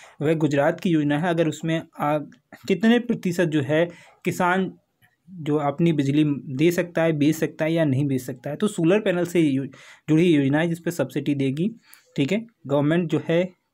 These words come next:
राज्य सरकार जो है इस पर क्या देगी, इस पर, अ, सब्सिडी देगी, ठीक है, ओके। इस पे कुछ इंपॉर्टेंट पॉइंट्स हैं वो देख लेते हैं। किसानों को बिना कोई बिजली कनेक्शन के लिए मुफ्त में बिजली मिल सकेगी,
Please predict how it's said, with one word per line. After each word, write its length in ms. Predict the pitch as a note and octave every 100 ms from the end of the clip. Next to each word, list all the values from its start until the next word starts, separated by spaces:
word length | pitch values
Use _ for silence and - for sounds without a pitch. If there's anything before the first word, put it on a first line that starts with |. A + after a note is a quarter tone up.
| _
राज्य 260 | D3+ F#3+ G#3+
सरकार 400 | A3 C#3 C#3 C#3+
जो 100 | C#3+
है 100 | -
इस 100 | E3
पर 220 | - C4 - - - _ _
क्या 80 | E3
देगी, 340 | E3 E3 A3+ - - _ _ _ _ _ _ _ _ -
इस 120 | E3+ C#3
पर, 180 | F#3+ F#3
अ, 120 | D3+
सब्सिडी 440 | D3+ D#3+ E3 C#3 C#3
देगी, 300 | B2 A#2 A#2+
ठीक 180 | E3+
है, 120 | E3+ B2+ - _ _ _ _ _ _ _ -
ओके। 160 | C3 G#3 - F#3+
इस 120 | G#3
पे 180 | A#3+ A#3+
कुछ 220 | A#3 A3+
इंपॉर्टेंट 580 | - E3 E3+ D#3+ F#3 G#3
पॉइंट्स 300 | F3 F3+ F3
हैं 60 | G3
वो 120 | D3+
देख 180 | D3+ D3+
लेते 200 | F3 G3
हैं। 60 | F#3+
किसानों 340 | D#3 D#3+ E3
को 80 | E3+
बिना 280 | C#3+ D3 E3+
कोई 240 | F3 F#3 F3+
बिजली 280 | D3+ D3 E3
कनेक्शन 480 | D3+ C#3 C#3 D#3+ D#3
के 120 | D#3
लिए 320 | D3 D3+ G#3+ - - _ D3
मुफ्त 320 | D#3 G#3 G#3+
में 200 | E3+ E3
बिजली 300 | D3 C#3 D3
मिल 120 | C#3+
सकेगी, 400 | C3 D3+ D3 E3